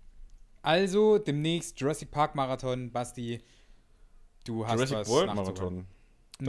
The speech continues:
Speaker 2: dachte
Speaker 1: erst
Speaker 2: ich.
Speaker 1: Jurassic Park und dann Jurassic World. Weil die, äh,
Speaker 2: Muss man die
Speaker 1: vorkommen so
Speaker 2: nacheinander gucken?
Speaker 1: Ja, die gehören zusammen.
Speaker 2: Oha.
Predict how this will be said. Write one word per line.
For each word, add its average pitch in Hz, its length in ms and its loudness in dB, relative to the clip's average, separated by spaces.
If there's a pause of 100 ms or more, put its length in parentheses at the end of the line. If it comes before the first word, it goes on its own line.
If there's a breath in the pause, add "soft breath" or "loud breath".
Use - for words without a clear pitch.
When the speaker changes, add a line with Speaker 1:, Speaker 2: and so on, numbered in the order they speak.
Speaker 2:
dachte - 80 -8
Speaker 1:
erst 147 200 -2
Speaker 2:
ich. - 40 -6
Speaker 1:
Jurassic 165 320 4
Park 175 320 2
und 151 160 -6
dann 175 140 2
Jurassic 156 400 -2
World. 156 280 2 (380 soft breath)
Weil 143 380 2
die, 143 340 0
äh, 143 320 -4
Speaker 2:
Muss 147 140 0
man 185 100 6
die 151 80 8
Speaker 1:
vorkommen 143 160 8
so 147 60 6
Speaker 2:
nacheinander 160 360 4
gucken? 117 420 -2
Speaker 1:
Ja, 113 600 4 (140)
die 131 60 -10
gehören 123 260 -2
zusammen. 151 380 -4 (880)
Speaker 2:
Oha. 107 400 -4